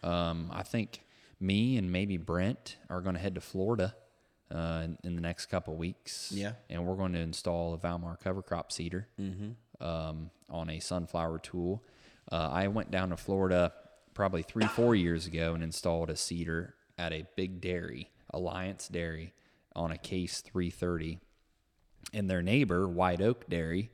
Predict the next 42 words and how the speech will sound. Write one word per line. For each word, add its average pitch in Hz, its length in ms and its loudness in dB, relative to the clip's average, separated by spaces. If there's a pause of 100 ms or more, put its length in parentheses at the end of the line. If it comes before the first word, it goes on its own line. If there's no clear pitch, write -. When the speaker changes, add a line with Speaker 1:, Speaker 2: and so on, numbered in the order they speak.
Speaker 1:
called 87 400 0 (460)
and 90 100 -8
said, 92 100 -4
"Hey, 131 360 -4 (440)
I 110 120 -2
see 139 440 0 (220)
Alliance 107 580 0
over 95 200 2
there," 98 180 4
and 107 100 0
I 92 100 0
talked 104 380 -2
to 98 80 0
'em, 107 300 2
and, 85 220 -2 (360)
and, 82 340 -2
uh, 80 200 0
"we 98 140 2
want 113 180 -2
you 90 140 -2
to 87 60 -2
come 95 220 -4
down 90 220 -2
and 85 80 -4
install 90 320 -4
one 82 180 -6
on 80 100 -8
our 95 160 -4
tool." - 360 -12
And - 60 -12
I - 100 -16
said, - 200 -16 (100)
"Heck - 360 -12
yeah." 160 280 -2 (400)
Speaker 2:
Mm-hmm. 107 300 -8 (200)
Speaker 1:
The 87 80 -2
best 117 300 2
part 90 180 4
is 90 300 0
when 87 160 -2
I 87 80 0
went 87 220 -2